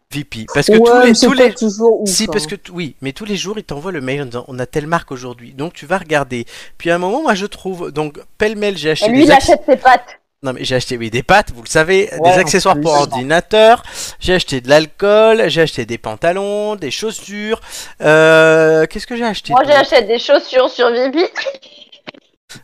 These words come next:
Speaker 4: Attends,
Speaker 1: aussi ?
Speaker 4: attends, Florent, Florent, comment t'as acheté ton canapé ?
Speaker 1: Euh, non, pas sur V P.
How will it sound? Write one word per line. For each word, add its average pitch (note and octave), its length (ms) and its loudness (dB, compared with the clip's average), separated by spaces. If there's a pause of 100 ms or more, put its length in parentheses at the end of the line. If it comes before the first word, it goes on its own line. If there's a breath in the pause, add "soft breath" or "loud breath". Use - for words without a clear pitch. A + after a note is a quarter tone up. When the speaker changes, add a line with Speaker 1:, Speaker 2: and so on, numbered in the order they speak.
(100)
Speaker 4:
Attends, D#3+ 220 2
Speaker 1:
aussi ? G3+ 80 6
Speaker 4:
attends, F#3 220 2 (120)
Florent, G3+ 400 0
Florent, G3+ 380 0
comment A3 240 -2
t'as F3 140 0
acheté F3+ 200 -4
ton D#3+ 140 -8
canapé ? D#3 440 -6 (1080 soft breath)
Speaker 1:
Euh, C#3+ 140 4
non, G#3+ 120 -2
pas A3 140 0
sur G3+ 160 -10
V E3+ 140 -18
P. C#3 200 -18